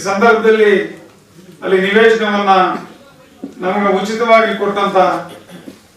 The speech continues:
ಕೂಲ್ಚಂದ್ ಜೈನ್ ಅವ್ರನ್ನ ನೆನೆಸ್ಕೋಬೇಕು. ಯಾಕಂದ್ರೆ ಅವ್ರು ನಮ್ಗೆ ಸ-, ಉಚಿತವಾಗಿ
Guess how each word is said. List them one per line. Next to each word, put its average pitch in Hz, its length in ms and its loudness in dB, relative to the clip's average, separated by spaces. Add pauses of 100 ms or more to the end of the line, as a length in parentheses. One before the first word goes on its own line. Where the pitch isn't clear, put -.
(300)
ಕೂಲ್ಚಂದ್ 220 440 0
ಜೈನ್ 190 320 0
ಅವ್ರನ್ನ 175 460 -4
ನೆನೆಸ್ಕೋಬೇಕು. 160 600 -6 (1700)
ಯಾಕಂದ್ರೆ - 420 -2
ಅವ್ರು 220 220 4
ನಮ್ಗೆ 226 200 2 (100)
ಸ-, 214 180 -2
ಉಚಿತವಾಗಿ 247 420 0